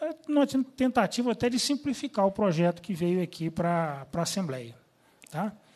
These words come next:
No momento dessa especialização, é, a grande proposta do tribunal é manter os quadros atuais, manter os quantitativos atuais,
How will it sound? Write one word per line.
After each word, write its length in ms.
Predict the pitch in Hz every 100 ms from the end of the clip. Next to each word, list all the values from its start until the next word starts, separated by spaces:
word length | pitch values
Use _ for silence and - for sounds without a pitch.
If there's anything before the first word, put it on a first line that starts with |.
| - - _ _ - - 254
No 240 | 226 381
momento 580 | 320 202 208 294 269 190
dessa 480 | 143 185 208 - 156
especialização, 1080 | - - 139 170 151 165 170 - 214 233 - - _ _ _ _ _ _ -
é, 220 | 147 143 131
a 160 | 135 139 - - -
grande 380 | 160 165 196 175
proposta 580 | - 160 - 147 147 156
do 80 | 151
tribunal 440 | 208 277 233 240
é 60 | 277
manter 580 | 311 349 - 196 220 - - _ -
os 180 | 233
quadros 360 | - 208 175 160
atuais, 440 | 170 170 180 170
manter 320 | 156 165 151 170
os 120 | 165
quantitativos 720 | 160 147 165 151 - 165 151
atuais, 720 | 147 214 165 165 190 175 -